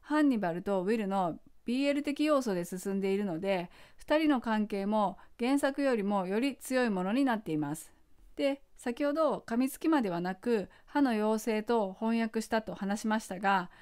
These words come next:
このドラマ版の中に犯人がトゥースフェアリーと呼ばれるのを嫌うのは、フェアリーの中にゲイの意味があるからだというセリフが出てきます。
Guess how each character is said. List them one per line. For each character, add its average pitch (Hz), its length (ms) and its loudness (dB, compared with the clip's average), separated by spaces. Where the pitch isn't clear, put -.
こ - 140 -4
の 294 280 4
ド 190 140 0
ラ 262 100 4
マ 294 120 4
版 302 180 4
の 302 80 4
中 302 260 0
に 190 320 -2
犯 294 320 4
人 190 200 -2
が 190 280 2
ト 269 100 -4
ゥ 277 80 2
ー - 20 0
ス 277 140 -4
フ 311 80 0
ェ 285 100 4
ア 262 60 2
リ 208 140 0
ー - 20 -6
と 185 100 -4
呼 180 80 -2
ば 196 100 0
れ 208 140 0
る 196 80 -2
の 165 180 -2
を 156 140 -4
嫌 220 260 0
う 214 60 0
の 156 140 -4
は、 185 280 0
フ 320 120 -4
ェ 311 100 6
ア 269 40 2
リ 233 140 0
ー 208 40 -2
の 190 80 -2
中 185 260 -4
に 185 320 -4
ゲ 262 200 2
イ 294 40 6
の 254 100 2
意 226 60 2
味 202 140 0
が 190 100 2
あ 202 40 4
る 202 80 -4
か 190 120 -2
ら 175 80 -4
だ 160 140 -4
と - 100 -8
い 262 100 -2
う 285 60 -2
セ 233 140 0
リ 233 80 2
フ 226 100 -4
が 202 100 -2
出 214 80 -2
て 208 120 -4
き - 80 -12
ま 165 180 -4
す。 - 140 -14